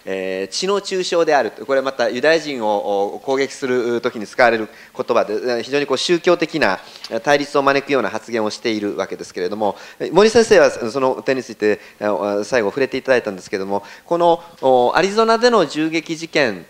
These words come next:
とですね、今のアメリカの政治状況、あるいはティーパーティーの動きについて、どういうふうにご覧になっているかということ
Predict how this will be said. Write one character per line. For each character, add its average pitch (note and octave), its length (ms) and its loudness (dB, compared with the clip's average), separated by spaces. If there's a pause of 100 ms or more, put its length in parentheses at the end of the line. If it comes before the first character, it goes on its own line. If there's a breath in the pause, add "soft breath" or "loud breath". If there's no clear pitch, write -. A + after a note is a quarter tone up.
と B2 120 0
で F2 80 -8
す - 140 -14
ね、 G#2+ 220 -2
今 C#3+ 200 -2
の G3 160 4
ア F3 40 2
メ E3 100 0
リ D3+ 80 -2
カ D3 100 0
の C#3 80 -2
政 A#2+ 260 -4
治 A2 40 -14
状 A#2+ 120 2
況、 A2 180 0
あ A#2 60 6
る C#3+ 80 -2
い - 20 0
は A#2+ 60 4
テ - 140 -8
ィ C3+ 40 -6
ー C3 40 -10
パ C#3 140 2
ー C3+ 40 2
テ C3 120 -10
ィ - 20 -6
ー A2 40 -8
の A2+ 120 -4
動 A#2 80 -4
き B2+ 120 -12
に A2+ 100 -10
つ - 120 -18
い G#2 60 -14
て、 - 440 0
ど D3+ 80 -2
う D#3+ 40 2
い E3 40 0
う - 20 -2
ふ E3+ 40 -8
う - 20 -4
に D3 80 -4
ご C3+ 120 0
覧 B2+ 120 2
に C3 60 -4
な C3 80 0
っ C3 60 -8
て - 80 -6
い - 20 -4
る G#2+ 60 -6
か G2+ 120 -4
と - 120 -12
い - 20 -8
う F#2 40 -12
こ G2 80 -6
と A2+ 340 0